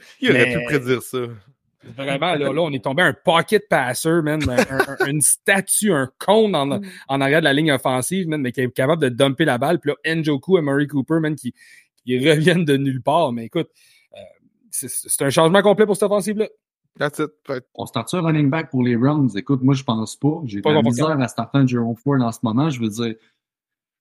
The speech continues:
Speaker 4: le match-up est quand même bon. Je pense que je, c'est un match-up où on, on mérite de se poser la question. Houston contre les running backs, c'est la quinzième défensive.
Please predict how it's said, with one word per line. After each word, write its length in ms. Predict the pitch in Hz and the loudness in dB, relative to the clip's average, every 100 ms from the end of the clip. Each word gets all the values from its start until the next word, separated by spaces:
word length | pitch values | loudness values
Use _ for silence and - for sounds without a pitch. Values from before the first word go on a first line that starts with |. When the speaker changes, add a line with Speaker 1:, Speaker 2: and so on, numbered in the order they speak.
| _ | _
Speaker 4:
le 60 | 110 | 2
match-up 360 | 139 143 208 | 4 4 2
est 80 | 196 | 0
quand 160 | 170 165 | 0 2
même 240 | 156 139 | 4 4
bon. 260 | 123 120 139 | 4 2 2
Je 60 | |
pense 240 | - 151 - | -2 -4 0
que 420 | 135 123 120 117 | 2 2 0 -2
je, 400 | 101 - - - - _ - _ _ | -4 -6 -6 -8 -14 _ -20 _ _
c'est 320 | - 107 98 | -18 -12 -4
un 80 | 123 | 0
match-up 300 | 131 147 165 | 0 0 -2
où 100 | 139 | 0
on, 240 | 120 120 127 | 2 0 0
on 140 | 123 | 0
mérite 320 | 123 151 185 151 | 2 2 2 -2
de 60 | |
se 80 | 131 | -2
poser 260 | 135 127 143 | 0 0 2
la 100 | 123 | 0
question. 400 | - 113 - 131 | -2 -6 -2 2
Houston 420 | 139 139 135 165 | 2 2 0 -2
contre 180 | 160 139 | -2 0
les 80 | 139 | 2
running 260 | 127 127 | 2 2
backs, 200 | 123 139 | 0 -2
c'est 100 | - | -2
la 140 | 113 117 | -4 -2
quinzième 440 | 139 135 127 139 | 2 4 4 4
défensive. 600 | 131 - 117 110 - 110 | 2 0 -4 -6 -6 -6